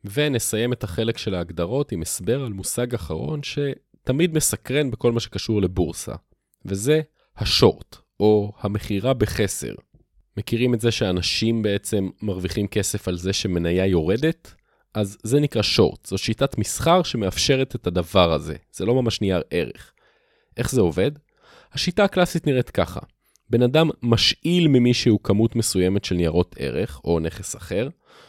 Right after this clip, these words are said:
מוכר אותו בתקווה שהמחיר ירד, קונה אותו שוב בזול ומחזיר את הסחורה. התבלבלתם?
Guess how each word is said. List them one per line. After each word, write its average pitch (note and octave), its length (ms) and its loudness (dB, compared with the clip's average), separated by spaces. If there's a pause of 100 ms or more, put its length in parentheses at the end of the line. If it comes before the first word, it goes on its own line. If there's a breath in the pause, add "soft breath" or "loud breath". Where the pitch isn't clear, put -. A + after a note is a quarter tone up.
(180 soft breath)
מוכר F3 340 4
אותו D3 260 4
בתקווה G#2 380 -4
שהמחיר F2+ 540 -2
ירד, B2+ 340 0 (400 soft breath)
קונה A#2+ 240 4
אותו B2+ 220 2
שוב G2 320 0
בזול F#2 480 2 (120)
ומחזיר G#2+ 800 0
את - 80 -2
הסחורה. D2 400 -8 (920)
התבלבלתם? A#2+ 720 -2